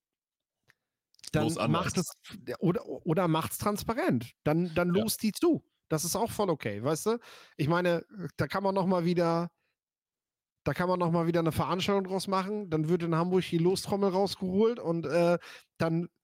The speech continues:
Speaker 1: werden die Interconference-Spiele gelost. Abgesehen davon, dass man vielleicht pauschal sagt, das Game der Österreicher und das Game der Spanier steht,
Speaker 2: Ja.
Speaker 1: weil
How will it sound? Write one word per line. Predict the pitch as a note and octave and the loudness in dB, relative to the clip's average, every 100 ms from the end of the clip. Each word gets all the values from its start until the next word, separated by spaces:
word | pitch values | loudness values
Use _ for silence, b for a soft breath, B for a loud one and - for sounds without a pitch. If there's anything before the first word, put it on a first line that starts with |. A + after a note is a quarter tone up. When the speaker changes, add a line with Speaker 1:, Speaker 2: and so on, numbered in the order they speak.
| _ - | _ -6
Speaker 1:
werden | C#3 E3+ F#3 | 0 0 2
die | F#3 | 2
Interconference-Spiele | F3+ F3+ E3+ F3+ D#3+ E3 D#3+ - E3+ D#3+ | 2 2 0 0 2 2 2 -2 0 2
gelost. | C#3 C#3+ D#3+ B3 C#4 - B B B _ | 2 4 2 0 -4 -8 B B B _
Abgesehen | E3 - - G3+ G#3+ G#3 | -4 -2 0 4 4 4
davon, | F#3 F#3 - F#3+ | 2 0 2 0
dass | F#3 - | 0 0
man | F3 | 0
vielleicht | D3+ E3 D#3+ - | 2 2 0 0
pauschal | D3+ C3+ D#3+ E3 F3+ | -2 0 0 0 0
sagt, | F#3+ F#3+ - - - _ _ _ _ _ _ | 0 0 -4 -14 -18 _ _ _ _ _ _
das | D3+ C#3+ | -2 -2
Game | - D#3+ D#3 | 0 2 2
der | C#3 | 2
Österreicher | E3+ G3+ G3+ F3 F#3 - F#3 | 2 2 0 0 0 0 0
und | E3+ | 0
das | D#3+ - | -2 0
Game | E3 D3+ | 2 2
der | C#3+ | 2
Spanier | - D#3 D#3 E3 D#3+ D#3+ D#3 - | 0 -2 0 0 2 0 -4 -8
steht, | - - E3+ F4 - - _ _ _ _ _ | -6 0 2 0 -4 -20 _ _ _ _ _
Speaker 2:
Ja. | A2 | -2
Speaker 1:
weil | D3+ D#3 - | 0 0 -2